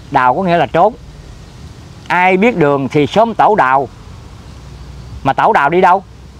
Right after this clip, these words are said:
Rồi Ngài nói thêm nè, kiếm đạo lý mà nhờ mà nhỏi. Tẩu đào hả?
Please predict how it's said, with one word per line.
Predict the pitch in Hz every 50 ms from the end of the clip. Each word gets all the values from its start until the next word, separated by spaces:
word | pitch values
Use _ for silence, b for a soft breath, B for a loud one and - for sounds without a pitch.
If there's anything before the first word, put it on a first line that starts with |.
| - - -
Rồi | 123 131 139
Ngài | 143 143 147
nói | 170 214
thêm | 190 190 190 180 160
nè, | 131 107 - - - - - - - - - - -
kiếm | - 208 226 247 269 269 269 254
đạo | 180 135 127 143 160 175
lý | 180 196 220 254 247
mà | 196 156 139 135 135
nhờ | 143 139 131 131 127 127
mà | 127 123 120 123
nhỏi. | 127 127 120 143 196 233 226 - - - - - - - - - - - - - - - - - - -
Tẩu | 120 143 214 226
đào | 175 143 147 147 147
hả? | 147 151 170 202